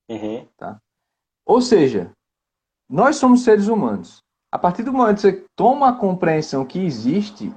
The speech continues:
Speaker 2: esse ser que é pessoal, tá?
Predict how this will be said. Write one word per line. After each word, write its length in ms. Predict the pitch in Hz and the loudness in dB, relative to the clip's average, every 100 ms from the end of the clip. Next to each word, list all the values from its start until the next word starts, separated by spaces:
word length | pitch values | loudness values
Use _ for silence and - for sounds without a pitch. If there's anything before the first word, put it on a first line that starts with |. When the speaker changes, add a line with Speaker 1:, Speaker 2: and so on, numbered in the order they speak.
| _ - | _ 0
Speaker 2:
esse 460 | 196 320 - 220 | 4 4 0 -4
ser 360 | 202 - 113 113 | -6 -4 -4 -4
que 220 | - 131 | -2 2
é 140 | 196 | 2
pessoal, 760 | 269 226 196 - 131 101 101 - _ _ _ _ _ _ _ _ _ _ | 2 0 0 0 2 2 0 -6 _ _ _ _ _ _ _ _ _ _
tá? 260 | - 104 | -10 -10